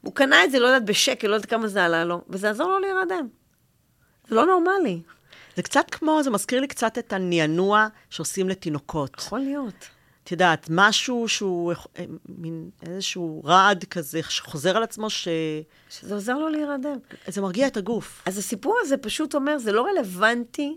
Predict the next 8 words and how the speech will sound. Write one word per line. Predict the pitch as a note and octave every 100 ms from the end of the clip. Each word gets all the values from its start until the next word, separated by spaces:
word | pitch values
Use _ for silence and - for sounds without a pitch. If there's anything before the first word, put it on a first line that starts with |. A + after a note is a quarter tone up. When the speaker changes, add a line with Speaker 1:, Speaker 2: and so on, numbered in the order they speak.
| -
Speaker 1:
מה | F#3 G#3
עוזר | - G3 F3 G3 G3+
לכם, | G#3 - A3+ A3 A3 _ - - -
תטפלו | A3+ A3+ A3 - G#3+ B3
בעצמכם | A3+ C#4+ C4 C4 B3 - C4
ותראו | A3 G3 G#3
שאתם | A3+ A#3 A3+ F#3+
ישנים." | F3+ - G3 G3 A3 F#3+